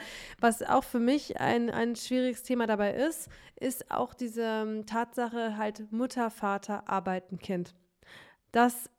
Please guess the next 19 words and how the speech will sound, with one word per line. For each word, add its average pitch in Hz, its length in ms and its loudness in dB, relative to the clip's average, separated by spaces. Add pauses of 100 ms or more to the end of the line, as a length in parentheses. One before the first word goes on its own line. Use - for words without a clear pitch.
(120)
trägt 233 300 0
dazu 214 300 -2
bei, 214 460 0 (320)
dass 208 400 0
ich 208 480 -2
auch 208 380 2 (800)
unter, 214 560 2
ein 220 180 -2
bisschen 233 260 -2
unter 214 200 -2
Druck 247 280 -2
stehe, 240 420 4
dass 220 180 -4
ich 220 140 -6
mich 214 200 -4
manchmal 208 320 -4
ungerecht 214 480 -4
behandelt 214 420 0
fühle 202 540 0